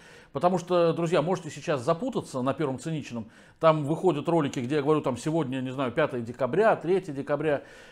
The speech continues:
Короче, сейчас, скорее всего, будет выходить частично контент, который был отснят в путешествии.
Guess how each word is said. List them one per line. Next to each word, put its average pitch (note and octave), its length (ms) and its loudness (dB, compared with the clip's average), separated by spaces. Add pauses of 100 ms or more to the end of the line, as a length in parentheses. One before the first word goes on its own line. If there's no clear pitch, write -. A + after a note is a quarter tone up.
(120)
Короче, G3+ 380 4
сейчас, A#3 360 0
скорее F3 220 2
всего, F3+ 160 0
будет E3+ 220 0
выходить F3 420 -2
частично E3 560 -8
контент, C#3+ 400 -4
который C#3+ 300 -2
был D3 140 0
отснят C#3+ 340 -2
в - 40 -20
путешествии. C#3+ 680 -4